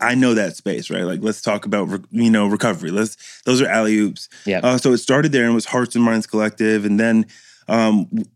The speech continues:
Speaker 1: 'cause we, then we had two podcasts. We wanted to start one with the homies, and it was Hearts Over Everything because it's, it's love and it's humanity over all of it, over all of it. And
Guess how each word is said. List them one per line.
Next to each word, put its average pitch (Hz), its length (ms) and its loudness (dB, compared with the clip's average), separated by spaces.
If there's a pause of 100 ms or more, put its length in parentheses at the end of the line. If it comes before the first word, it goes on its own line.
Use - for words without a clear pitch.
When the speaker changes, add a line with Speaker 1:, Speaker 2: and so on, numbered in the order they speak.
Speaker 1:
'cause 110 160 -2
we, 110 100 0
then 113 180 2
we 120 80 4
had 95 160 -2
two 175 180 2
podcasts. 104 500 -2
We 104 100 -4
wanted 107 140 0
to - 40 -10
start 110 220 -2
one 107 180 2
with 104 140 0
the 104 80 -4
homies, 120 400 4
and 104 80 2
it 101 40 2
was 98 120 -2
Hearts 113 260 -2
Over 101 180 0
Everything 113 500 2
because 110 320 2
it's, 107 260 -4 (520)
it's 113 300 0
love 113 480 2
and 98 120 0
it's - 280 -4 (120)
humanity 107 560 4
over 98 360 0
all 101 320 0
of 92 100 -4
it, 76 160 -8 (240)
over 104 340 0
all 101 140 2
of 98 140 0
it. 95 120 -4
And 101 360 0